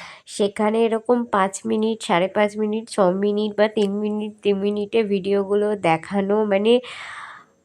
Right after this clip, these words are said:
আহ, এতটা সময় পাঁচ মিনিটে মনে হয় আমার, আহ, হাফের ওয়ান পার্সেন্ট কাজও হয় না। তো যাই হোক,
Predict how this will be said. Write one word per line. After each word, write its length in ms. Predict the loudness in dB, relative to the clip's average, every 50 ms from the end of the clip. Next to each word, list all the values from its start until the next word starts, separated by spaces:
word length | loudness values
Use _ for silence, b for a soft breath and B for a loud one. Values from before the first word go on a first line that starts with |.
| _ -10
আহ, 360 | -6 -4 -2 -2 -2 -2 -4 -6 -6 -4
এতটা 600 | 0 0 0 0 0 2 2 4 4 4 2 2
সময় 380 | 2 2 2 4 6 6 4 4
পাঁচ 320 | 4 2 2 2 0 -2
মিনিটে 300 | -2 0 2 2 4 4
মনে 220 | 4 4 4 4
হয় 200 | 4 4 4 4
আমার, 380 | 4 4 4 4 4 4 4 2
আহ, 520 | 2 2 2 4 4 4 4 2 2 0 -4 _ -16 -14 -12
হাফের 840 | -10 -6 0 0 0 0 0 -4 _ _ _ -6 -4 -2 0 -2 -2
ওয়ান 320 | 0 2 2 2 2 2 2 2
পার্সেন্ট 380 | 2 2 2 0 -4 -4 -4
কাজও 400 | -2 0 0 0 0 0 -2 -4
হয় 260 | -2 -2 -2 -4 -4
না। 160 | -4 -6 -8 -8 B B B B B B B B B B B B _ _ _ -6
তো 120 | -4 -2
যাই 320 | 0 2 2 2 2 2
হোক, 220 | 0 -2 -4 _